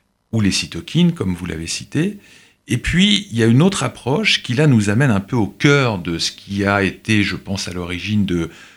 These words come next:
de, de cet ouvrage que vous avez coécrit. Euh, c'est le concept d'inhibiteur de contrôle immunitaire. C'est-à-dire, en gros, ce qu'on comprend, c'est que le système immunitaire, et vous nous l'avez très bien expliqué au début, est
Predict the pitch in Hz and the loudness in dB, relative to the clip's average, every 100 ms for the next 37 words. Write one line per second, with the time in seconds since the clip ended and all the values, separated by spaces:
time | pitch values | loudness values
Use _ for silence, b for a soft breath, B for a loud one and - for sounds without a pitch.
0 | B - 87 85 82 78 76 85 - - | B -12 -4 -2 -2 -4 -6 -6 -6 -8
1 | - 95 - 185 - - - 92 87 82 | -16 -8 -2 0 0 -2 -6 -12 -12 -12
2 | 85 90 87 - 160 214 202 B B B | -10 -10 -10 -6 0 0 -2 B B B
3 | B - 95 87 82 - - - 165 196 | B -4 -2 0 -4 -2 0 2 4 2
4 | 196 - 110 110 135 127 - 165 170 - | 0 -2 -2 0 0 0 2 0 -2 -10
5 | - 107 107 185 170 131 123 147 165 147 | -14 -8 2 4 4 2 -4 -2 -2 -2
6 | 104 110 107 - 120 98 98 90 - - | -4 -6 -8 -6 -4 -2 -2 -4 -8 -14
7 | - - 95 123 131 151 131 113 101 185 | -14 -18 -12 -4 0 2 2 0 0 -2
8 | 202 - 113 117 104 - 165 226 B B | -2 -4 -6 -6 -8 -4 -4 -4 B B
9 | B B - 117 170 190 170 - 147 135 | B B -4 -2 2 2 2 0 0 2
10 | 123 117 110 117 110 98 82 - b _ | 4 4 2 2 0 0 -4 -10 b _
11 | - 95 101 95 92 87 87 117 107 98 | -10 -2 2 4 2 0 -4 -2 0 0
12 | - 92 101 87 87 95 104 98 B B | -4 -6 -4 -4 -6 -6 -4 -4 B B
13 | B - 107 104 95 | B -4 2 2 0